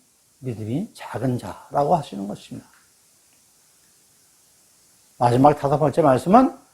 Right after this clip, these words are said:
마태복음 십칠 장 이십 절입니다. "이르시되, 너희 믿음이 작은 까닭이니라. 진실로 너희에게 이르노니,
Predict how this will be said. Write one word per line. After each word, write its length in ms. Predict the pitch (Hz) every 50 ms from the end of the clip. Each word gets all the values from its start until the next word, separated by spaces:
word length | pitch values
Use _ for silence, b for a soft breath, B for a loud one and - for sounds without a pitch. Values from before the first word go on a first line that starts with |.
| _ _
마태복음 560 | - 131 120 - - 156 147 143 139 131 123 120
십칠 500 | - - 262 254 - - 240 214 165 -
장 200 | 175 151 151 151
이십 280 | 151 131 - - -
절입니다. 440 | - 143 143 139 117 104 98 101 - _ _ _ _ _ _ _ _ _ _ _ _ _ _ _ _ _ -
"이르시되, 480 | 165 175 180 180 - - 180 180 175
너희 340 | 170 143 135 147 165 190 202
믿음이 400 | 190 175 214 190 208 208 220 214
작은 420 | - - - 160 160 196 208 202
까닭이니라. 800 | 196 - 196 190 190 190 170 165 160 156 160 160 143 123 110 -
진실로 440 | - - - 190 151 175 185 190 185
너희에게 460 | 170 143 143 147 160 190 202 208 208
이르노니, 520 | 196 165 180 175 170 175 196 175 127 -